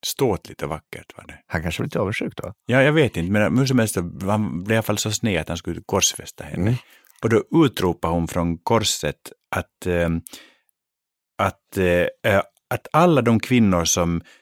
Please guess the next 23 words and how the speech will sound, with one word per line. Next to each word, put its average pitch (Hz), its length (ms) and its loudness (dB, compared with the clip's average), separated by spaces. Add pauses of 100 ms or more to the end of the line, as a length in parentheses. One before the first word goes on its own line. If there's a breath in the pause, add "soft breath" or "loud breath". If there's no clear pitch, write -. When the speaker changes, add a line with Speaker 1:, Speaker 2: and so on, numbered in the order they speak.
(220 soft breath)
Speaker 1:
som 92 360 0 (120)
inte 120 320 2
ville 87 280 0
bli 82 260 -4
bortgifta 90 600 -4
med 82 140 -4
män 87 160 -2
som - 160 -6
de 78 140 -10
inte 76 160 -16
tyckte - 300 -6
om, 78 280 -4 (240)
de 98 200 2
fick - 200 -8
vända 80 140 -4
sig 76 140 -12
till 80 120 -14
henne 80 380 -8 (360)
och 90 140 -2
hon 82 100 -8
skulle 87 200 -6
hjälpa 80 360 -6
dem. - 180 -18